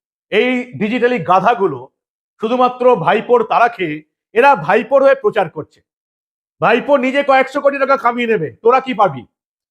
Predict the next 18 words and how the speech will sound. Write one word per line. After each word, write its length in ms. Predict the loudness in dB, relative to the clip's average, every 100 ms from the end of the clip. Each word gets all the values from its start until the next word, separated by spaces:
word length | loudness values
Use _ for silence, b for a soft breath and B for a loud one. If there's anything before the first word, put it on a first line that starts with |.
| _ -4
না 140 | 0 2
পাবি 200 | 2 0 0 0
চাকরি, 380 | 0 0 -4 -4 -2 0 0
আজীবন 460 | 0 -2 0 0 2 0
ওই 100 | 0 -2 -12 _ _
চটি 260 | 0 0 0 -4
চেটেই 260 | -2 -2 0
চলতে 200 | 0 2 4
হবে, 120 | 4
তোদের 260 | 2 -2 -2 -4
জীবনের 300 | -8 -8 -8
কিছু 220 | -12 -16 -6
হবে 160 | -4 -4
না। 40 | -10 _ _ _ _ _ _ _ _ _ _
আর 60 | -2 2
তোরা 180 | 4 4 4
আমাকে 220 | 0 -4 -6
কিছুতেই 400 | -8 -6 -4 0